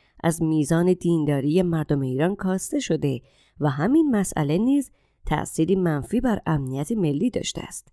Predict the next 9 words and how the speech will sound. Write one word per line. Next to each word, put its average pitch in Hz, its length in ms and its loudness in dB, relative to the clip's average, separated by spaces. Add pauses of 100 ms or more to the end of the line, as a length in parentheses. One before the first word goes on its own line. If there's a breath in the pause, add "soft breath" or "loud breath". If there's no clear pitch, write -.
(100)
در 262 120 0
این 311 140 -2
تحقیق 254 400 -6
به 214 100 2
صراحت 202 540 -4
نوشته 202 440 -2
که 170 120 0
میزان 156 420 0
کیفیت 180 840 -2